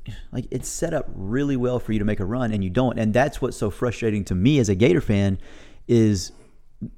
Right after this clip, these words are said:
it was set up. It was a, it was an easy course to get to where you feel like you wanted and should be, and you don't take advantage of that. And that's, that's why I say I don't think he's the guy for the job, because there was never an adjustment made.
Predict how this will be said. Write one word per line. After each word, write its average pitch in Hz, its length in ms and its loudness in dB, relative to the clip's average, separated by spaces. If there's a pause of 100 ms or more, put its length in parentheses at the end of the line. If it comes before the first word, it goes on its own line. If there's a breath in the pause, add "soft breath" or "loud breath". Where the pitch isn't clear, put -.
(260)
it 131 80 4
was 110 140 0
set 120 280 0
up. 92 200 -4 (100)
It 110 180 -2
was 104 160 0
a, 104 80 0
it - 80 -2
was 98 140 -2
an 95 180 -2
easy 139 360 -2
course 107 600 0 (120)
to 117 100 -2
get 113 240 0
to 120 80 2
where 107 160 2
you 98 340 -6 (140)
feel - 280 -2
like 107 200 -2
you 104 120 -4
wanted 107 340 -2
and 101 140 -4
should 113 360 -2
be, 113 280 -2 (400 soft breath)
and 101 140 0
you 110 80 2
don't 127 260 -2
take - 260 -6
advantage 95 500 -4
of 90 120 -10
that. 90 220 -8
And 95 180 -2
that's, 113 340 -2
that's 123 420 0
why 113 240 0
I 101 160 0
say - 200 -2
I 95 80 2
don't 101 140 2
think 95 160 -2
he's 95 140 -2
the 98 80 -2
guy 95 180 -2
for - 100 -8
the 87 60 -6
job, 127 300 -2
because 113 300 -2 (500 soft breath)
there 113 120 6
was 101 120 4
never 117 220 4
an 143 60 0
adjustment 107 420 -2
made. 92 260 -4